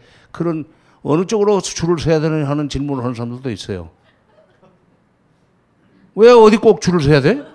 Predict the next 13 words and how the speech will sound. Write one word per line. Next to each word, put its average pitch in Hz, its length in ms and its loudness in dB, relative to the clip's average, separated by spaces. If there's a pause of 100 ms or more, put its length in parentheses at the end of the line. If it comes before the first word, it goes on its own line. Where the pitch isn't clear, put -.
(1200)
아니, 214 180 -4
웃지 202 260 -6
마세요. 185 540 -4 (2000)
이게 240 120 -8
우리나라 233 340 -2
사람들 240 300 -2
머릿속에 214 360 -2
이미 185 600 -2 (800)
소위 214 280 -4
대국 202 440 2
의존성이 226 440 -2
굉장히 277 460 0
강해요. 104 340 -12